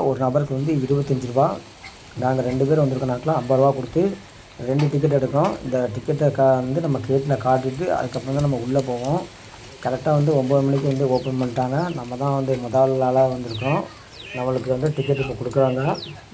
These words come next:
கொடுத்துட்டு நம்ம அந்த டிக்கெட்டை வாங்கிட்டு அந்த வட்டக்கோட்டையை வந்து உள்ள போய் நம்ம எப்படி இருக்குது, எப்படி கட்டமைச்சிருக்காங்க,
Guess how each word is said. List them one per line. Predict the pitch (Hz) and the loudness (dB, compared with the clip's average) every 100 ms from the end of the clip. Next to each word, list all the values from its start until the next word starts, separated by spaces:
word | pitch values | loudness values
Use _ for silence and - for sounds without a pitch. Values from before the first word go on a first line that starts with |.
| 151 | -4
கொடுத்துட்டு | 139 135 143 147 | -2 -2 0 2
நம்ம | 135 | 2
அந்த | 127 110 | 0 -4
டிக்கெட்டை | - 147 - | 0 2 4
வாங்கிட்டு | 127 120 156 196 - - - - - - | 4 4 4 4 0 -12 -18 -20 -10 0
அந்த | 131 127 | 4 4
வட்டக்கோட்டையை | 123 156 143 143 147 135 | 4 4 4 6 6 6
வந்து | 131 190 135 | 6 4 4
உள்ள | 143 143 | 4 6
போய் | 143 | 6
நம்ம | 135 127 | 6 4
எப்படி | 117 135 | 4 2
இருக்குது, | 131 139 151 147 | 2 2 4 4
எப்படி | 131 135 131 | 2 2 2
கட்டமைச்சிருக்காங்க, | 117 131 131 143 131 127 | 2 2 2 0 2 4